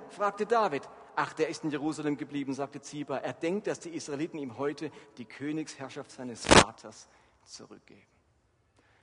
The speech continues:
Könnt ihr euch vorstellen, wie sich das anfühlt für David? Wenn man jemand zwanzig Jahre an seinem Tisch hat,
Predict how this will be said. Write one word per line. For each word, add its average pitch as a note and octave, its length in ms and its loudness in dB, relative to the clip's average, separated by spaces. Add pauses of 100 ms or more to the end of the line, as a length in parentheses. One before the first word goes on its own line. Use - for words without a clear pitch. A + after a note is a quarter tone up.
(380)
Könnt F3 220 0
ihr G3 80 2
euch F3+ 140 -4
vorstellen, F#3 840 -4 (380)
wie D#3+ 80 -8
sich D#3 160 -12
das - 280 -8
anfühlt E3+ 540 -8
für D3 140 -12
David? D#3+ 240 -14 (1900)
Wenn D#3+ 140 0
man E3+ 120 0
jemand E3 300 0
zwanzig F#3+ 580 -2
Jahre D3+ 320 -2
an D3 100 -2
seinem C#3+ 280 -8
Tisch - 320 -14
hat, - 260 -20